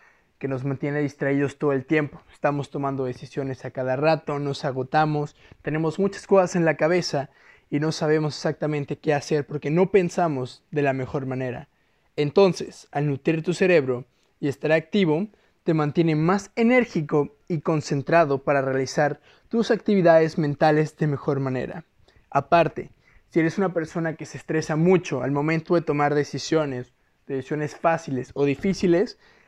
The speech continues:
estas cápsulas Brain son para ti. Además de que mejora el estado del ánimo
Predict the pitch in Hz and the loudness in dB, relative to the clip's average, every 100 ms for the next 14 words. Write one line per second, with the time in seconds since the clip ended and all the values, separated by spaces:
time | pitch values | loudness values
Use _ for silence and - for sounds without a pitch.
0 | _ 170 165 170 - 156 - 160 139 131 | _ -2 0 -2 2 0 2 -2 -2 0
1 | 139 135 - 120 123 113 117 143 127 - | -2 -2 -4 -6 -6 -8 -6 -4 -4 -10
2 | _ _ _ _ _ - 226 240 190 196 | _ _ _ _ _ 0 2 4 4 2
3 | - - - 180 170 180 165 156 175 175 | -4 -18 -10 0 2 2 2 2 4 4
4 | 160 - 160 156 147 143 143 143 139 135 | 2 0 0 2 0 0 0 -2 -4 -6